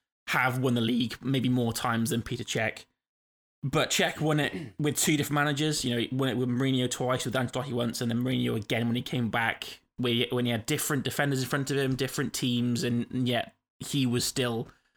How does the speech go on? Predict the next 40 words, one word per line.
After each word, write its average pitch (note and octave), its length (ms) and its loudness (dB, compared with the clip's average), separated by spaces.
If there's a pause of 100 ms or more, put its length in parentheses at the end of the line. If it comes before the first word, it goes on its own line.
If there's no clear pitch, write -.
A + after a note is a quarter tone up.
the C3 80 0
backbone A2 640 0
for A2+ 420 -4 (380)
this B2 400 0
kind A#2 200 -2
of A2 80 0
incredibly A#2 460 0
success-, - 360 -4
successful - 560 -4
Chelsea A2 500 -2
era G#2+ 300 -4 (320)
from A2 500 2 (380)
two - 60 -4
thousand C3+ 220 2
and A2 100 -2
four A2 300 -2
until A2 360 -2
when A2 100 0
he A#2 60 0
left - 360 -4
in, A2+ 140 -2
what, G#2+ 160 -6
twenty A2 400 -4
fifteen A2 480 -6
or - 80 -6
so. - 220 -8 (540)
So, G#2 400 0 (200)
yeah, G#2+ 240 0
for - 120 -2
me, D#3 200 2
Petr C#3+ 240 -2
Cech - 340 -4
is G2 220 -6 (360)
the B2 80 -2
best A2 260 -2
keeper A2+ 400 -2 (400)
in C4 140 0
Premier F3 240 0
League D3+ 160 0
history. - 420 -6